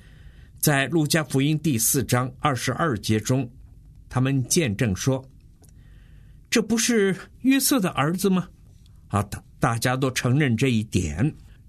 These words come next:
这是如此完美的实现，请看第十一节，我想要分享一个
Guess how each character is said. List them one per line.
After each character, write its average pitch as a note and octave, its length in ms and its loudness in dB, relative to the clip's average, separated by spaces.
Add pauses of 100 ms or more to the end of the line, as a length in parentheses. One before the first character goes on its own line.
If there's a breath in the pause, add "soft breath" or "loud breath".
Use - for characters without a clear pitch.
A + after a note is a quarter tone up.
这 C#3 100 2
是 C3 480 0
如 D#3+ 280 2
此 A2+ 320 2
完 A2+ 280 0
美 D3 280 2
的 G#2 180 0
实 - 220 0
现， D#3+ 280 0 (960 loud breath)
请 E3+ 160 4
看 F3 300 2
第 E3 240 2
十 E3 260 0
一 A#3+ 240 2
节， A#2 480 2
我 C3+ 100 0
想 A2 220 0
要 A#2 140 2
分 F3 200 0
享 G#2+ 240 0
一 A#2 100 0
个 A#2 360 -2